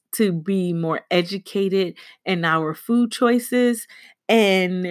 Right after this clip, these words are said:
really, really, really, really read. Really, reading is fundamental, y'all. And, and when you are equipped with the know-how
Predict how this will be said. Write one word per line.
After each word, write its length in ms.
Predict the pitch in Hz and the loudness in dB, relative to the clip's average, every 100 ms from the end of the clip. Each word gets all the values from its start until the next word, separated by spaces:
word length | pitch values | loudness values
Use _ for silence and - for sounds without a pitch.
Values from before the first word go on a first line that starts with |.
| 165 | -8
really, 720 | 196 196 233 220 214 196 175 - 151 _ _ _ | -6 2 2 4 0 -4 -8 -12 _ _ _ _
really, 440 | 180 180 190 165 | -6 0 2 2
really, 540 | 160 160 151 143 123 - 160 165 147 98 | 0 -2 -2 -2 -8 -12 -12 -12 -14 -12
really 320 | 180 190 156 | -2 0 2
read. 440 | 143 160 156 127 - - | 0 -2 -2 -4 -8 -4
Really, 340 | 196 226 185 165 175 196 | 2 4 2 -8 -10 -2
reading 460 | 262 269 269 240 226 | 0 2 0 -2 -2
is 140 | 220 | -6
fundamental, 680 | - 196 185 175 170 - 139 | -4 -4 -4 -4 -6 -8 -12
y'all. 400 | 151 135 131 151 _ _ - - - | -10 -10 -12 -16 _ _ -20 -10 0
And, 240 | 208 190 | 2 2
and 440 | 170 190 180 180 147 | 0 -2 -2 -4 -6
when 420 | 202 190 233 262 | -6 2 4 6
you 180 | 247 254 | 4 2
are 200 | 202 190 | 0 0
equipped 1000 | - 165 - - - 349 311 - _ - - - - _ | 0 -8 -10 -6 2 4 4 2 _ -20 -20 -20 -20 _
with 460 | 185 226 233 214 202 - | 2 6 8 8 4 0
the 140 | 208 185 | 2 4
know-how 960 | 185 208 302 330 262 202 160 143 160 | 4 2 2 0 2 2 2 0 -6